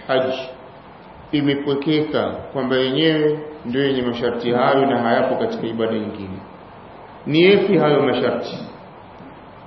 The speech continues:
Akajibu rahimahullahu ta'ala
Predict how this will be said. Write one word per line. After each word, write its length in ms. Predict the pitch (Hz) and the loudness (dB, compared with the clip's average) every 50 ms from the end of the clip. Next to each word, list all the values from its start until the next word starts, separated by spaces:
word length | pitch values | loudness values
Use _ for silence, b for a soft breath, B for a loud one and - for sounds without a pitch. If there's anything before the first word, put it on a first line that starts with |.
| - - - - - - - - - | -20 -20 -20 -20 -20 -20 -14 -6 -4
Akajibu 580 | 147 143 - 170 170 185 226 240 233 185 185 | -2 2 4 4 4 4 4 4 6 6 6
rahimahullahu 800 | 170 165 175 175 185 180 165 151 151 151 160 175 175 170 175 - | 4 4 4 2 4 4 4 2 2 2 2 4 4 4 2 2
ta'ala 720 | - 151 139 143 160 160 151 139 131 127 131 - - - | 2 2 2 2 2 2 2 4 2 2 0 0 -4 -6